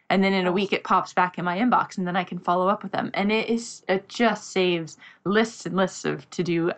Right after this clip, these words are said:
Speaker 1: action items. It's, it's great.
Speaker 2: Oh, I'm gonna start using that
Speaker 1: Yeah.
Speaker 2: from tomorrow morning.
Speaker 1: Ooh, awesome. <laughs>
Speaker 2: I love it. Um, yeah, so that's one way. Another way is to really cluster your appointments. So,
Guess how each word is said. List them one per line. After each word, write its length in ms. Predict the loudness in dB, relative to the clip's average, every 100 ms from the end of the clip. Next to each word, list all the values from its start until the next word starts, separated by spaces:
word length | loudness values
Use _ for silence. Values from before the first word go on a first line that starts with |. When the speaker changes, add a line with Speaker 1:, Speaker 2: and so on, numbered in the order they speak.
| -2
Speaker 1:
action 300 | -2 -2 -2
items. 560 | -2 -2 -6 -8 -12 -8
It's, 220 | -8 -6 -12
it's 180 | -12 -4
great. 240 | -2 2
Speaker 2:
Oh, 360 | 2 2 -4 -12 _ _ 0
I'm 140 | 2
gonna 140 | 4 2
start 220 | 4 4
using 360 | 2 0 0 2
that 220 | 2 0
Speaker 1:
Yeah. 60 | _
Speaker 2:
from 260 | 4 4
tomorrow 340 | 0 2 2 4
morning. 380 | 2 0 2 2
Speaker 1:
Ooh, 100 | 4
awesome. 500 | 4 4 0 0 -6 -4 -6 0
<laughs> 360 | 0 2 0 2
Speaker 2:
I 80 |
love 260 | 4 4 4
it. 180 | 2 0 _ _ -10 -2 2
Um, 400 | 2 2 -2 -8 _ _ _ _ _
yeah, 120 | -2
so 120 | 2
that's 240 | 2 2 0
one 400 | 2 2 2 2
way. 400 | 2 2 0 -4 _ 2
Another 260 | 6 8 8
way 100 | 6
is 80 | 4
to 120 | -2
really 140 | -2
cluster 360 | 0 2 2 2
your 140 | 4
appointments. 720 | 4 4 0 0 -6 -8 -16 -16
So, 580 | -2 4 6 6 4